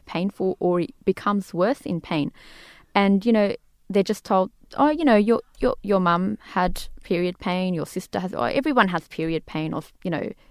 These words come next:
"It's normal," and just put up with it." However, if we listen to women, we hear them, we listen to them and girls when they're young, um, we can prevent it from getting so bad. Like, we get in, you know, we, we start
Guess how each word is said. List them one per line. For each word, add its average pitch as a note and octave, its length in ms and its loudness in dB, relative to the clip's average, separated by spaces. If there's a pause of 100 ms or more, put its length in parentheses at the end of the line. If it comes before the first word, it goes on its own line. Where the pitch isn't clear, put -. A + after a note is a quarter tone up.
(100)
"It's - 180 -4
normal," F3 240 2
and E3 140 -2
just - 320 -8
put F#3 100 -2
up F3 160 0
with F3+ 140 -2
it." - 120 -6 (600)
However, B3 380 4
if - 240 -2
we A3+ 120 2
listen A#3 460 -2
to - 140 -2
women, F3+ 520 -2 (120)
we F3+ 200 -4
hear A#3+ 400 -2
them, F3 400 -2 (200)
we F#3+ 120 0
listen A#3+ 260 0
to A#3+ 120 -2
them G3 220 -2
and E3+ 200 -2
girls G3+ 420 2
when F3+ 160 0
they're F3 100 2
young, F3 480 0 (560)
um, E3 360 2 (100)
we A3 140 2
can C4 180 4
prevent B3 600 0 (180)
it G3+ 180 2
from F#3 280 -2
getting A3+ 400 2
so F3+ 320 0
bad. G3 320 0
Like, E3+ 180 0
we F#3 120 0
get G#3+ 280 2
in, F#3+ 320 0 (320)
you F#3+ 100 0
know, F3+ 160 2
we, F3+ 220 -2
we F#3 140 -2
start - 480 0